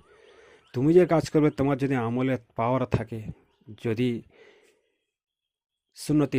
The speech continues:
লেবাস থাকে, মুখে যদি তাসির থাকে, তো তখন ওইরকম ভালো বিরিয়ানির চালের ভাত হবে ইনশাআল্লাহ। তাছাড়া তুমি যতই কম দামের চাল ভালো রান্না করো, ভালো গ্যাস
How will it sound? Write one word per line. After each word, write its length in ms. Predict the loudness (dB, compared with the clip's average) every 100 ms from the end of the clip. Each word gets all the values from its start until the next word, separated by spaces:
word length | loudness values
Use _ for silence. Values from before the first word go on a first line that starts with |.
| -2
লেবাস 240 | 0 0 0
থাকে, 180 | -2 -4 -6
মুখে 180 | -6 -6 -4
যদি 120 | -4 -4
তাসির 260 | -6 -8 -8
থাকে, 220 | -8 -8 -12 -18 _ _ _ _
তো 60 | -10 -6
তখন 220 | -6 -6 -8 _ -10
ওইরকম 280 | -10 -8 -10 -12 _ _ _ _ _ _ _ -10
ভালো 240 | -4 -2 -2
বিরিয়ানির 340 | -2 -2 -2 -2
চালের 220 | -4 -4 -4
ভাত 120 | -8 -8
হবে 120 | -10 -10
ইনশাআল্লাহ। 480 | -10 -10 -8 -8 -10 _ _ _ _
তাছাড়া 360 | -6 -4 -2 -4 -2
তুমি 180 | -4 -4 -8 -20 -20 _ _ _ _ _
যতই 440 | -4 -2 2 2 2 -2
কম 120 | -2 -2
দামের 220 | 0 -2 -2
চাল 160 | -2 0 0
ভালো 140 | 0 0
রান্না 220 | 0 -2 -2
করো, 140 | -4 -2
ভালো 160 | -2 -4 -4
গ্যাস 180 | -4